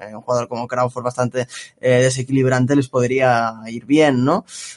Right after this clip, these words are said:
Ah, y luego, por supuesto, ya, ya no como interesante, pero tenemos el caso de, de Pau Gasol, que sé que Sergi, por ejemplo, lo quería comentar,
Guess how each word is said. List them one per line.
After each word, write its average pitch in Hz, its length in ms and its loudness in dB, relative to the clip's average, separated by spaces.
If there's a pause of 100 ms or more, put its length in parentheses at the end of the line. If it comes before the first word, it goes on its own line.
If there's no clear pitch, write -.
Ah, 127 380 4
y 135 80 2
luego, 143 200 4
por 147 100 4
supuesto, 147 420 4
ya, 135 220 4
ya 131 180 0
no 139 140 0
como 135 160 -2
interesante, 135 580 0
pero 120 140 -4
tenemos 123 280 -4
el 123 80 -6
caso 127 300 -4
de, 127 220 2
de 123 120 -2
Pau 127 200 4
Gasol, 143 360 2
que 131 80 -10
sé 123 140 -2
que 123 60 -14
Sergi, 123 280 -4
por 120 120 -14
ejemplo, 123 240 -8
lo 123 100 0
quería 127 240 -4
comentar, 131 540 0